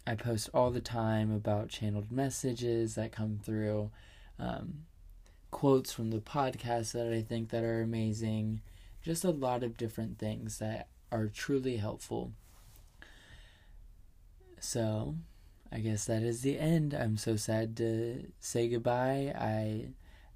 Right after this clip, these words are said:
absolutely adore sitting here and talking to you guys. I feel like I'm talking to you guys in person. Um, but again, I really, really appreciate you guys so much.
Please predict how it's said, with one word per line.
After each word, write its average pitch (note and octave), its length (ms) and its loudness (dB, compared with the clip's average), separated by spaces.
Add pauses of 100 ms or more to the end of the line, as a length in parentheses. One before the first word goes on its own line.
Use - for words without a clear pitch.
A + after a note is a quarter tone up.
absolutely A2 580 -2
adore A#2 420 2
sitting A#2+ 380 -2
here A#2 340 0
and A2+ 400 0
talking A2+ 360 -2
to A2 100 0
you A2+ 80 6
guys. G#2+ 360 4
I G#2+ 80 2
feel B2 240 0
like A2 240 2
I'm G#2+ 360 0 (680)
talking A2+ 380 0
to G2+ 60 -2
you G#2+ 80 4
guys G#2 240 4
in G#2 140 2
person. G#2 680 0 (260)
Um, A2+ 380 -2 (1400)
but C3 240 2
again, G#2+ 520 0
I C#3 80 0
really, A#2+ 320 2
really G#2+ 220 2
appreciate G#2+ 500 -2
you B2+ 60 -6
guys A2+ 260 -2
so B2 200 -2
much. G#2+ 600 -4